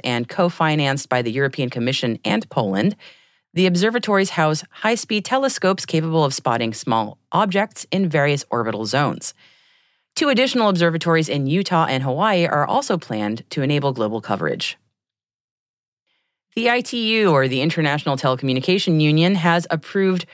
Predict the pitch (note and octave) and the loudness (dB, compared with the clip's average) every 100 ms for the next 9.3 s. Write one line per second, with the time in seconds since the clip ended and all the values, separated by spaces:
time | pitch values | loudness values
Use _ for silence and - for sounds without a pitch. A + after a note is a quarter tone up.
0 | - - E3+ D3 D#3 A3 A3 E3 - A#2+ | -16 -2 0 2 2 2 2 -2 -4 -4
1 | A2 G#2 C#3 C#3+ C3+ C3+ - - A#3+ - | -2 -2 -2 -2 0 0 -2 -6 -6 -6
2 | - B3 G#3 E3+ - A#3 E3+ A2 - G#2+ | -2 0 0 -2 0 0 0 -2 -2 -4
3 | - A2+ G#2+ - G#2 G2+ F3 A3+ - - | -4 -4 -4 -4 -4 -2 0 -2 -4 -20
4 | _ _ _ - G3 A#3+ A#3+ A#3+ G#3 - | _ _ _ -6 -2 0 2 0 -2 0
5 | E3+ E3 F3+ C#3 C3 C3 - D#3+ F3+ D#3+ | 0 2 2 2 0 -2 0 0 2 2
6 | D3 D3 C#3 G2+ - _ _ _ B2 A#2+ | 0 0 0 -2 -8 _ _ _ -4 -4
7 | - D#3+ D3+ - E3+ F3+ D3 A#2 A2 A#2+ | -2 0 0 0 0 0 2 0 -2 -2
8 | - A#2 - C3 A#2+ A2+ G#2 G2 A2 - | -4 -6 -4 -2 -2 -2 -2 -2 -2 -2
9 | C#2+ D2+ - | -4 -6 -8